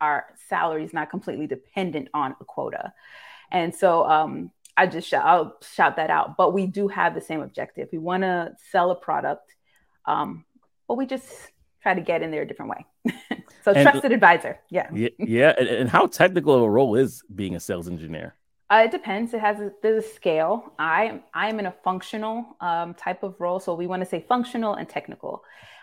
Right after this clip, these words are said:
Speaker 1: Um, functional is more so, um, it's, it's a lot less technical. So you're not going to be, um, or you may not have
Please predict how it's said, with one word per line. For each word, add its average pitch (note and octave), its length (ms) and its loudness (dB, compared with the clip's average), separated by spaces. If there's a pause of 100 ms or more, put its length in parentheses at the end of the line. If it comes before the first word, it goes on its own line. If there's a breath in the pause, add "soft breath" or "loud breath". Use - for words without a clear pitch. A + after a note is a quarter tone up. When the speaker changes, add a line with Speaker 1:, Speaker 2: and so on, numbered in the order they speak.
Speaker 1:
Um, E3+ 320 4
functional A#3+ 500 0
is G3+ 120 -4
more F3+ 220 -2
so, E3+ 720 -2
um, D3+ 360 -2
it's, G#3+ 200 2
it's G3+ 140 0
a F#3 60 2
lot F#3 240 6
less D#3+ 440 0
technical. - 720 -6
So E3+ 340 -4
you're F3+ 180 -6
not F3+ 280 -4
going F3+ 200 -8
to F3+ 80 -6
be, D#3+ 500 -10
um, D3+ 540 -6 (520)
or F#3+ 100 0
you F3 140 -4
may F3+ 440 0
not E3+ 200 0
have D#3+ 300 -2